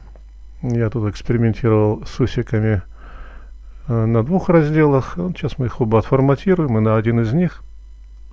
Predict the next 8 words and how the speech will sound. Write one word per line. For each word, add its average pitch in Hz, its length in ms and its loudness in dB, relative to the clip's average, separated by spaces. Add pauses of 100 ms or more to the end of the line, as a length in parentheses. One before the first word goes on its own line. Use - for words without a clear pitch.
(340)
заново 135 480 4
установим 117 500 0
эту 110 180 -4
сборочку. 92 600 -6 (640)
Вот - 120 -8
с-, - 60 -10
вот 143 280 0
смотрите. 101 520 -2